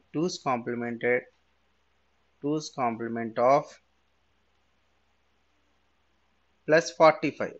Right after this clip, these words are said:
Nothing but it is minus forty-five. Minus forty-five.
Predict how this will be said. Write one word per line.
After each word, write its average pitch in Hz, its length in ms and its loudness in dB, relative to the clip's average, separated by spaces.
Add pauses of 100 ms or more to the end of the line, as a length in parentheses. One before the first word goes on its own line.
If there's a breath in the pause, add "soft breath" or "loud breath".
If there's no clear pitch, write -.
Nothing 143 320 -4
but 151 140 -2
it 135 120 -6
is 247 340 -6 (640)
minus 120 400 -4
forty-five. - 480 -8 (1500)
Minus 123 540 -4 (220)
forty-five. - 440 -6